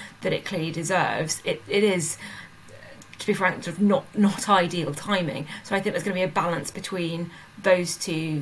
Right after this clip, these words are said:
things. Um, the, we, we, we, we know that her, uh, her,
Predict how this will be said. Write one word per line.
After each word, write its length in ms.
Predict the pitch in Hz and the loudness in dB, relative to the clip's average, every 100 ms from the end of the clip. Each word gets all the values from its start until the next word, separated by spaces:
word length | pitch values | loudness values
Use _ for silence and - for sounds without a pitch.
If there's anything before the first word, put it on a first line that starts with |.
| 143 | -4
things. 540 | - 175 151 151 156 - - - - | -2 0 0 -2 -6 -10 -14 -14 0
Um, 420 | 208 180 180 175 - - | 4 4 2 -4 -6 -8
the, 720 | - 170 190 170 151 107 107 - - - - - - - | -4 -2 0 -2 -4 -6 -10 -12 -16 -18 -18 -18 -20 -10
we, 140 | 240 220 | -4 -2
we, 160 | 202 | 0
we, 180 | 175 202 | 0 0
we 160 | 196 208 | 2 2
know 180 | 208 196 | 2 2
that 180 | 175 | -2
her, 480 | - 175 170 160 175 - - - - - | -2 -2 0 0 -2 -6 -16 -18 -16 -4
uh, 280 | 175 160 - | 0 0 0
her, 220 | 180 175 | -2 -4